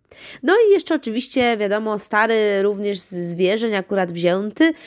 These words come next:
Anubis, czyli tym razem zaglądamy nie do mitologii greckiej, a mitologii egipskiej.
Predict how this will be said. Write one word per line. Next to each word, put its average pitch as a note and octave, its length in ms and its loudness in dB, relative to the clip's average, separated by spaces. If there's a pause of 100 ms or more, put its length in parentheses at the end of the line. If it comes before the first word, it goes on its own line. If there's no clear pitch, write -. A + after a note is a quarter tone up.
(180)
Anubis, C#4 760 0
czyli B3+ 300 -2
tym B3+ 160 0
razem B3 320 -2
zaglądamy A3+ 580 -2
nie A#3 420 0
do A3 80 -4
mitologii G3+ 480 -2
greckiej, A#3 460 0
a F3+ 120 0
mitologii F#3 440 -2
egipskiej. F#3 680 0